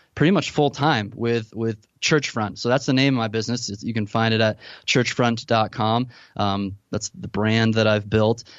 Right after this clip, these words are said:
Um, and it's really an online resource that exists to, uh, equip worship leaders with practical training that helps them lead gospel-centered and tech-savvy worship.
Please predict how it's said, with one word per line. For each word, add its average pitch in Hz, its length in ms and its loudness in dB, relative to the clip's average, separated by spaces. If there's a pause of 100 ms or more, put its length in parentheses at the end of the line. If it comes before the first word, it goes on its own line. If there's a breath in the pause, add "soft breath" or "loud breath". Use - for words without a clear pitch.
(100)
Um, 107 220 2
and 113 80 2
it's 113 140 -2
really 139 300 4
an 120 80 2
online 120 340 2
resource 117 540 0
that 107 300 0 (580)
exists 117 640 0
to, 110 320 2 (300 loud breath)
uh, 110 140 0
equip 131 360 0
worship 113 400 0
leaders 113 420 2
with 107 280 0 (280 loud breath)
practical 147 540 0
training 123 440 2
that 113 120 -2
helps 120 260 0
them 113 200 -2
lead 110 320 0 (360 loud breath)
gospel-centered 147 920 2
and 120 280 -4
tech-savvy 113 680 0
worship. 101 500 -4